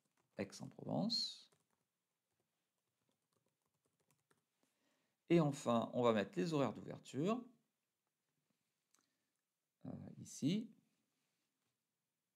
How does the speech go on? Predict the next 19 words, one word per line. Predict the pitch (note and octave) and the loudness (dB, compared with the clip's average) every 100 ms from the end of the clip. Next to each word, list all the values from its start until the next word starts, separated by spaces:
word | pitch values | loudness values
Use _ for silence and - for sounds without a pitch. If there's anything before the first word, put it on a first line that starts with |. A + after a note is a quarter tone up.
| _ _ _ _ _ _ _ _ _ _ _ - | _ _ _ _ _ _ _ _ _ _ _ -10
On | G#2 | -6
va | F#2+ | -6
dire | F#2+ | -6
que | - | -8
nous | D3+ | -6
sommes | D3+ C3 | -2 -2
ouverts | F#2+ F2 G#2+ D#3 F3+ - _ _ _ _ _ _ _ _ _ _ | -2 -2 0 0 -4 -14 _ _ _ _ _ _ _ _ _ _
du | B2 D3+ | -6 -2
lundi | A2 F2+ E2 - - _ _ _ _ _ _ _ _ _ _ _ | 0 -2 -6 -10 -14 _ _ _ _ _ _ _ _ _ _ _
au | D#3 | -6
samedi | D#3 F#2+ F#2+ A2 A#2+ - - _ _ _ _ _ _ _ _ _ _ _ _ _ _ _ _ _ _ _ _ _ _ | -4 -4 -6 -8 -8 -8 -14 _ _ _ _ _ _ _ _ _ _ _ _ _ _ _ _ _ _ _ _ _ _
de | D3 | -10
dix | A2 - D#2+ | -10 -8 -2
heures | F#2 C#3+ - - | 2 0 -2 -6
à | D#3 D#3 | -4 -2
dix-huit | D#3 A#2 - - | -4 -6 -6 -12
heures, | - _ _ _ _ - | -16 _ _ _ _ -6
non-stop. | A2 - - - - _ _ _ _ _ _ _ _ _ _ _ _ _ _ _ _ - | -4 -4 -10 -18 -20 _ _ _ _ _ _ _ _ _ _ _ _ _ _ _ _ 4
Voilà, | D3 B2 - | 8 8 4